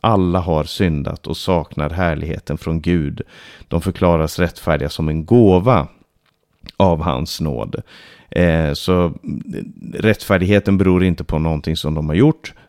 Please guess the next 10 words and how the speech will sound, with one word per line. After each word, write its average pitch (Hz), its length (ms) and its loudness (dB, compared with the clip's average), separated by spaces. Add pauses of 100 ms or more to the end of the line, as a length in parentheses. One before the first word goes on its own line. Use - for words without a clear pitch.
utan 87 320 -2
det 82 60 0
är 71 460 -2
en 87 200 -4
gåva, 80 600 2 (140)
är - 60 -6
Paulus, - 720 -4
eh, 78 240 -6
poäng 85 320 0
här. - 280 -10